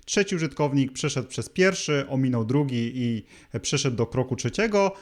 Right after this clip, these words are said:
I ostatni użytkownik tylko zrealizował krok numer trzy. W momencie, kiedy mamy przykład otwartej ścieżki, to jej definicja, zgodnie z tym, co mówi Google Analytics, to jest to, że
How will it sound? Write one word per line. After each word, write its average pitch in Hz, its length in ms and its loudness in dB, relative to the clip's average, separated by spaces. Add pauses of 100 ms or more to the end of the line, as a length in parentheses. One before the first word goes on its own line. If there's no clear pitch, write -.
(180)
I 254 120 2
ostatni 180 440 -2
użytkownik 127 680 0 (260)
tylko 160 320 0
zrealizował 113 640 2 (140)
krok 127 420 2
numer 107 400 -2 (120)
trzy. - 380 0 (380)
W - 40 -10
momencie, 226 340 0
kiedy 190 220 2 (380)
mamy 165 540 0
przykład 156 600 0
otwartej 160 560 0
ścieżki, 139 580 -2 (360)
to - 80 2
jej 165 120 4
definicja, 170 560 2
zgodnie 151 420 0
z 143 100 -4
tym, 151 200 0
co 139 300 4
mówi 139 360 4
Google 143 220 2
Analytics, 131 480 -2
to - 80 -4
jest 143 160 -2
to, 165 140 0
że 143 280 2